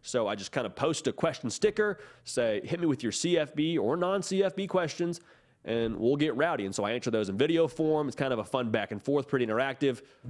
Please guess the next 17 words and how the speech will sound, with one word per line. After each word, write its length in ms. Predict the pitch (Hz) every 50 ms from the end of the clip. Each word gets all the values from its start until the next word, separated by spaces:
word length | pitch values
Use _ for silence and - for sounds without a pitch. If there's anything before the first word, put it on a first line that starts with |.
| 120 -
a 80 | - 123
great 260 | 110 113 127 131 131
way 160 | 120 120 117
for 180 | 110 - - 117
us 200 | 117 110 - -
to 240 | - 127 113 107 107
keep 240 | - - 196 - -
the 80 | 170
party 240 | - 165 160 160 156
rolling 340 | 147 156 156 156 156 156 165
even 200 | 180 170 190 185
when 60 | 180
we 100 | 185 180
do 280 | 143 131 143 185 185 156
go 180 | 127 113 98
off 240 | 85 71 67 - -
air, 140 | 64 -